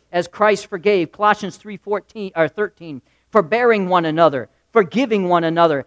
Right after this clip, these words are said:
If any man have a quarrel against any, even as Christ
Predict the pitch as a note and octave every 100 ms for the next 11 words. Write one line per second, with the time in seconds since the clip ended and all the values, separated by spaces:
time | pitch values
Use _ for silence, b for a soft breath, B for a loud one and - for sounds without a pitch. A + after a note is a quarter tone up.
0 | _ - F#3+ - B3 D4 D#4 D4+ C#4 G3+
1 | D#3+ F#3 G3 F#3 F3+ - B3+ C4 B3 A3
2 | F#3 F3 A3+ G3+ - A3 A3+ E3+ D#3+ -
3 | _ _ - D#4 D#4+ E4+ D#4+ A#3 F3+ -
4 | - C4 C#4 C#4+ -